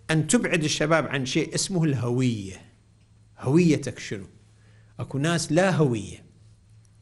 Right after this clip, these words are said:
سامعيهم اللا هوية؟ أقول له: "أنت شنو؟"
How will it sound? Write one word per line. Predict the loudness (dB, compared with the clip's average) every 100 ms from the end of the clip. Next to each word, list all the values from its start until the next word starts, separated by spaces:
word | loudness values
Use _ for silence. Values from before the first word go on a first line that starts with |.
| -20 _ -20 -20 _ -20 _ _ _ -20 -8
سامعيهم | -6 -4 -2 0 2
اللا | 2 2
هوية؟ | 2 0 0 -4 -10 -18 -20 -20 -20 -20 -20 -20 -20 -20 -20 -20 _ -20 _ -20 _ -20 _ -20 _ _ _ _ _ _ _ -6
أقول | 0 2
له: | 0
"أنت | -2 -2
شنو؟" | 0 0 0